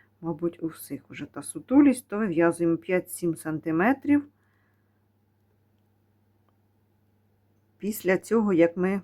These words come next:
перезняли ці петлі, як ми залишили ці петлі на спицях, вив'язуємо п'ять-сім сантиметрів у, в довжину виробу. Це в нас буде такий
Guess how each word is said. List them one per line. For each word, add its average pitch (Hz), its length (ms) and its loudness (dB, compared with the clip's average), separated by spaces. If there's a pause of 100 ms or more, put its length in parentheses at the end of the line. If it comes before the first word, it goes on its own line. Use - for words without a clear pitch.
перезняли 170 800 -2 (1800)
ці - 140 -12
петлі, 151 600 -6 (240)
як - 180 -14
ми 175 120 0
залишили 160 520 2
ці 156 160 -16
петлі 151 340 -12
на 139 100 -12
спицях, - 500 -4
вив'язуємо 165 600 -2
п'ять-сім 170 640 -4
сантиметрів 240 800 -2 (1080)
у, 233 440 0 (960)
в 160 60 -12
довжину 165 500 0
виробу. 156 520 -8
Це 175 140 -4
в 165 40 0
нас 156 200 -4
буде 254 280 0
такий 196 440 -10